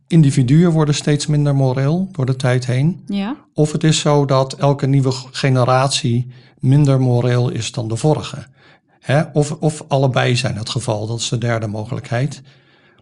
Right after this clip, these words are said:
Speaker 1: Hè, dus als een individu beoordeelt, is er moreel verval, dan zouden ze dus kunnen denken: oh ja, want, eh,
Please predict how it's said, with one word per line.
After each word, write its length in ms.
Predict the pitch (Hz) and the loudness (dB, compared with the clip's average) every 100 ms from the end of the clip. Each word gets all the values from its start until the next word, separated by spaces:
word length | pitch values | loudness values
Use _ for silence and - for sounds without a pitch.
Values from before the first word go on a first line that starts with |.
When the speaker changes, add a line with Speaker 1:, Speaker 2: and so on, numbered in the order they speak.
| _ _ | _ _
Speaker 1:
Hè, 180 | - 143 | 0 2
dus 220 | 156 160 | 2 0
als 180 | - 135 | 0 -2
een 120 | 131 | -2
individu 760 | - 143 127 135 123 147 123 - - - _ - | 0 0 2 0 2 2 2 -4 -12 -20 _ -4
beoordeelt, 800 | 123 190 170 156 123 113 - - | 0 2 4 4 2 0 -4 -2
is 120 | 143 | 0
er 120 | 135 123 131 | 0 -2 -2
moreel 440 | 135 127 131 120 | 0 0 0 -2
verval, 420 | - 123 127 147 | -4 -2 2 2
dan 120 | 175 135 | 2 0
zouden 300 | 131 123 120 | 0 -2 -4
ze 60 | |
dus 200 | 110 123 | -6 -8
kunnen 220 | - 117 | -6 -6
denken: 320 | 117 120 - 123 | -4 -6 -6 -4
oh 100 | 123 | -2
ja, 200 | 117 127 | -2 -4
want, 300 | 113 104 | -6 -10
eh, 120 | - | -8